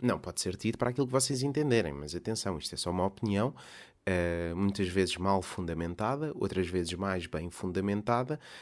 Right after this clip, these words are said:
mas que, eh, é apenas o resultado de uma reflexão, eh, de um filme que eu vi, eh, e de co-, e obviamente coisas que fui lendo. Mas o, o Kubrick, eh,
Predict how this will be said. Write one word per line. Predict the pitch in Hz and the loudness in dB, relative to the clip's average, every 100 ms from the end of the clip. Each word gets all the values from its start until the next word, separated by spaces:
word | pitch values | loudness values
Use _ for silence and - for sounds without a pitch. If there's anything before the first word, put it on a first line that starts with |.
| - | -6
mas | 131 127 | 0 0
que, | - - 147 147 147 147 - - - - | 0 2 2 2 0 -2 -6 -14 -14 -4
eh, | - - - - - | 0 2 2 0 0
é | |
apenas | 131 143 143 127 | 2 2 2 2
o | |
resultado | 123 139 131 123 127 | 0 0 2 2 2
de | 127 | 2
uma | 127 | 2
reflexão, | 127 - 123 - 107 104 104 | 0 0 2 4 2 2 -2
eh, | - 92 92 92 90 - | -2 -2 -2 -4 -6 -6
de | 95 98 | -2 0
um | |
filme | 92 - 87 87 | 0 -2 -4 -2
que | - | -2
eu | |
vi, | 82 78 65 - - - - | -2 -4 -8 -12 -18 -18 -4
eh, | 92 90 90 90 90 - | 0 2 2 0 -2 -4
e | 107 | -4
de | - | -2
co-, | - 110 107 104 | 2 2 2 0
e | 101 | 2
obviamente | 101 101 101 104 101 | 2 4 4 4 2
coisas | - 110 110 | 0 0 0
que | - | -2
fui | - 120 | 4 6
lendo. | 107 92 92 - | 8 6 0 2
Mas | 135 98 - - | 4 4 2 -4
o, | 139 143 135 123 117 107 - - - - | -2 -2 0 0 0 -2 -8 -12 -20 -8
o | 151 | -4
Kubrick, | 127 123 101 92 - - _ _ _ _ _ 110 | 2 4 4 2 -4 -20 _ _ _ _ _ -4
eh, | 98 98 98 | -2 -2 -4